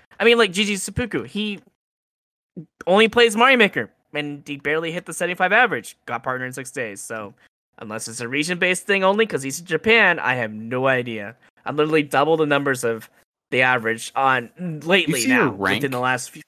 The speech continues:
Speaker 1: couple weeks. Yeah, I see the rank.
Speaker 2: That's
Speaker 1: What about it?
Speaker 2: insane. That's,
Speaker 1: Uh-huh.
Speaker 2: that's insane. That's crazy.
Speaker 1: It goes to show how many, uh, streamers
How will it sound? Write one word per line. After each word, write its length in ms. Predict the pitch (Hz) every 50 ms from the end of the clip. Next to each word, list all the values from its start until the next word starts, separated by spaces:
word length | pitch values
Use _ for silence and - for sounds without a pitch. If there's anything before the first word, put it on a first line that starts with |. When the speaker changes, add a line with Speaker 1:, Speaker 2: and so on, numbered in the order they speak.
| _
Speaker 1:
couple 240 | - 147 131 - 113 -
weeks. 160 | 107 92 - _ _ _ _ _ _ _ _ _ _ _ _ _ _ _ _ _ _ _ _ _ _
Yeah, 140 | 196 175 180
I 20 |
see 120 | 190 - 214
the 120 | 165 135
rank. 220 | 117 113 113 120 131
Speaker 2:
That's 80 | 127 127
Speaker 1:
What 80 | 127
about 180 | 123 123 120 120
it? 40 | 120
Speaker 2:
insane. 560 | 120 - - 127 143 139 101 87 82 85 - _ _ _ _ _ _ _ _ _ _ _ _ _ _ _ _ _ _ _ _ _ _ _ _ _ _ _ _ _ _ _ -
That's, 200 | 135 135 127 127
Speaker 1:
Uh-huh. 100 | 123 135 - _ _
Speaker 2:
that's 340 | 123 120 113 - - -
insane. 640 | - - - 117 104 95 - - - 123 113 95 - -
That's 360 | 82 85 - - - - - _
crazy. 440 | - - 107 101 180 - 87 85 - _ _ _ _ _ _ _ _ -
Speaker 1:
It 80 | 165 160
goes 240 | 185 208 233 247
to 80 | 262 240
show 260 | 208 - - 214 202
how 220 | 185 190 175 175 185
many, 300 | 185 190 185 180 156 - _ _
uh, 260 | 165 147 139 131 123 107 - _ _ _ _ -
streamers 800 | - - - 180 165 170 165 160 151 139 131 127 - - - -